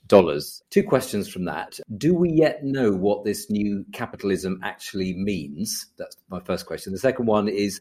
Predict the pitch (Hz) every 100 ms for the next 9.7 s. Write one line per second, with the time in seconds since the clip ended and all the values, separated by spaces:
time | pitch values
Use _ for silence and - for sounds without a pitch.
0 | - 139 127 107 101 92 101 - - 104
1 | 107 98 95 101 98 101 107 107 - 90
2 | - 98 82 82 - 76 - 82 78 -
3 | 92 - 78 92 82 - - 73 78 -
4 | - 87 101 90 90 - 87 87 80 80
5 | 78 - 87 80 80 71 67 _ 85 -
6 | - - - - - - - 104 90 92
7 | - 92 98 90 73 - - - 101 104
8 | - _ - 131 135 123 117 123 110 110
9 | 110 87 - 92 78 78